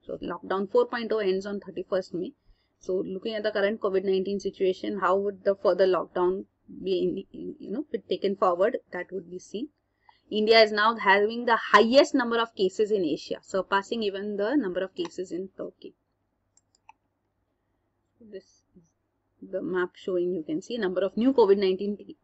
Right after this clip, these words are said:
tests conducted every day in the past week in six states, which together account for seventy-eight percent of India's cases.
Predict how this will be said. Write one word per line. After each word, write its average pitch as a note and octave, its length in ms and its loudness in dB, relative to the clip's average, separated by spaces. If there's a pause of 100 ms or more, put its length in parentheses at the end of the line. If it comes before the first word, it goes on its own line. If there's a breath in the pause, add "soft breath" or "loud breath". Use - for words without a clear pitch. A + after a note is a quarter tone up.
(120)
tests - 340 -2
conducted A#3 500 0
every A3 320 -4
day C4 220 -2
in G#3+ 100 -6
the G3 60 -4
past - 380 -2
week A#3 240 -6
in A3 240 -4
six - 300 0
states, - 380 -2 (360)
which - 180 -6
together A3 300 2
account G#3+ 300 -2
for A#3 80 -2
seventy-eight A3+ 580 2
percent F#3+ 320 0
of F#3+ 120 -6
India's E3 460 -4
cases. - 460 -20